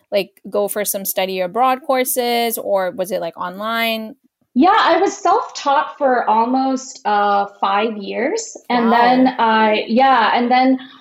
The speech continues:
Speaker 2: when I moved to the Bay Area, um, I found a, a,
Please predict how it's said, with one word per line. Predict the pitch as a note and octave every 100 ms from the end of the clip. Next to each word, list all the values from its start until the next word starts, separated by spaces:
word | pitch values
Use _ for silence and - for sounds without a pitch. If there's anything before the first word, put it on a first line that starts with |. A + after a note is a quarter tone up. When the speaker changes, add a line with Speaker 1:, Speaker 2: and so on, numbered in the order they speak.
| -
Speaker 2:
when | C4 C4
I | B3+
moved | B3 D4 E4 E4 C4 - -
to | C#4 B3+
the | G#3+
Bay | A3+ A3
Area, | D#4 D#4+ A#3+ G#3 G#3+ G#3+ -
um, | A3 G#3+ G#3+ G#3 G3 G3 - -
I | A3+ A3+ A3+ A3 A3
found | B3+ A#3 A#3 A#3 -
a, | G#3+ G#3 G#3 G3+
a, | G#3+